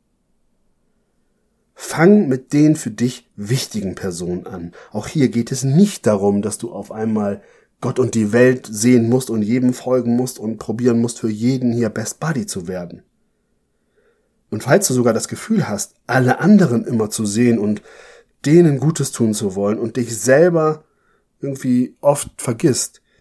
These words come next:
dann erlaube dir bitte hier und jetzt, dass du dich selbst sehen darfst.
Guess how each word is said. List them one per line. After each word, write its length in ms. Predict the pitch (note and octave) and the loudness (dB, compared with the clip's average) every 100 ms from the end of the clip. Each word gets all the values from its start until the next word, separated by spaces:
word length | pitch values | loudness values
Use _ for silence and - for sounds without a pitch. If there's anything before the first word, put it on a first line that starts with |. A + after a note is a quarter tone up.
| _ _ _ _ - | _ _ _ _ -4
dann 400 | B2+ D3 D3 - _ _ _ _ _ | 2 4 4 2 _ _ _ _ _
erlaube 580 | C#3 B2 A#2 C3 F3 D#3 | -2 0 2 2 2 0
dir 480 | A#2+ A#2+ A#2+ B2+ - _ _ _ - | -2 0 0 -2 -8 _ _ _ -8
bitte 500 | G#2+ - G#2+ G#2 _ _ _ _ | -6 -4 -4 -4 _ _ _ _
hier 420 | - F3+ F#3 F#3+ | -10 -6 -4 -4
und 220 | A#2 A#2+ | -6 -4
jetzt, 460 | G#2 G2+ - - _ _ _ _ | -2 -2 -4 -12 _ _ _ _
dass 180 | - - | -14 -12
du 140 | - G#2+ | -8 -6
dich 180 | A#2 | -6
selbst 440 | A2 C#3 C3+ - - | -2 0 0 -2 -6
sehen 320 | G2 F2+ F2 | -8 -8 -8
darfst. 520 | - D#2 - - _ | -10 -12 -16 -20 _